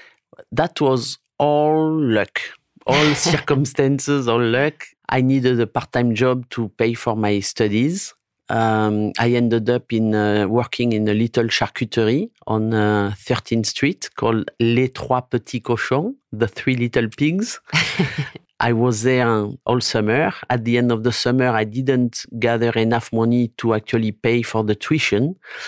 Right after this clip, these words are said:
Speaker 1: Uh, my parents did not really understand the tuitions in America, you know, and how expensive it can be. Uh, so they, they were not, uh, ready to help. And, um,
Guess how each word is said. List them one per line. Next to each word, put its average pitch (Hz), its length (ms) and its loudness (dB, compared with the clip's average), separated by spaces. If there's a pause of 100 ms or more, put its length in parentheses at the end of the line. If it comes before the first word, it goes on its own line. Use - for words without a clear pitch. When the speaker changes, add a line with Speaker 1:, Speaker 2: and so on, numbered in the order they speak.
(380)
Speaker 1:
Uh, 110 400 2
my 117 200 0
parents 123 480 0
did 123 200 0
not 131 320 0
really 120 280 0
understand 113 800 0 (220)
the 110 160 0
tuitions 123 640 0
in 110 100 2
America, 123 600 0
you 120 140 0
know, 117 80 2
and 110 180 2
how 117 280 2
expensive 123 680 -2
it 110 160 -4
can 107 260 -2
be. 135 220 -2 (560)
Uh, 113 460 0
so 110 260 0
they, 101 320 -2 (160)
they 104 400 0 (420)
were 110 200 2
not, 110 320 -2
uh, 98 280 2
ready 107 280 -2
to 104 160 -2
help. 110 400 -2 (500)
And, 110 640 2
um, 104 800 0